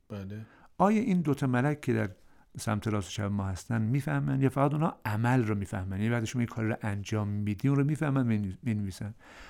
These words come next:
Speaker 2: از هم بودن که آیا بین باغ با توالت فرق نیست؟ از باغ بوی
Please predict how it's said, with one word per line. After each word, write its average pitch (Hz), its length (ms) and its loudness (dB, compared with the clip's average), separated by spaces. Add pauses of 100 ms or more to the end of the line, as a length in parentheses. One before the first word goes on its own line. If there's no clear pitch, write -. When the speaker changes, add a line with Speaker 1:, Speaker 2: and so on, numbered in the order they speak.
(140)
Speaker 2:
از 147 180 2
هم 180 340 0
بودن 175 260 2
که 180 280 -2 (960)
آیا 139 240 2
بین 107 460 0
باغ 113 520 -2 (680)
با 107 340 -2
توالت 107 440 -4 (720)
فرق 104 300 -6
نیست؟ 117 380 -6 (600)
از 104 260 -4
باغ 120 340 -2
بوی 131 400 0